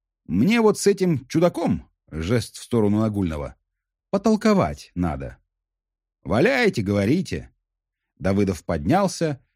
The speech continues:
с изумлением слыша, как Нагульнов, только что просивший его не говорить о разводе, брякнул, видимо, решив, что семь бед — один ответ, и сбил одного контрика, верно. Да это еще не все, Самохин.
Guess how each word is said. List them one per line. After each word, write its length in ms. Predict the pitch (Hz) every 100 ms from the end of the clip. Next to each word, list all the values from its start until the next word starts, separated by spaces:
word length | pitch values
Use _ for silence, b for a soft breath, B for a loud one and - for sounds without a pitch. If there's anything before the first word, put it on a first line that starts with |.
| _
с 100 | -
изумлением 540 | 117 120 131 120 107 92
слыша, 520 | - 165 220 - 62 _ _
как 200 | - 117
Нагульнов, 640 | 107 98 110 214 92 71 - _ _ _ -
только 320 | 156 143 107
что 160 | - 85
просивший 680 | 110 - 123 - 80 - -
его 320 | 78 104 127
не 120 | 107
говорить 440 | 92 101 117 117 - _
о 100 | -
разводе, 560 | 101 85 139 220 107 - b
брякнул, 560 | 78 101 185 190 160 139
видимо, 320 | 107 110 95
решив, 400 | 90 - 196 - _
что 260 | - - 135
семь 320 | 120 135 113
бед — 240 | 107 127 -
один 280 | 113 98 85
ответ, 360 | 78 233 - _ _ _ _ _ _ -
и 140 | 269
сбил 460 | 214 131 165 170 170
одного 400 | 151 135 151 156
контрика, 720 | 131 160 151 135 135 143 127 82
верно. 680 | 76 147 165 147 139 123 - _ _ _ _ _
Да 120 | 123
это 220 | 196 214
еще 300 | 180 127 156
не 100 | 180
все, 280 | 120 - 139
Самохин. 640 | 160 165 135 104 76 64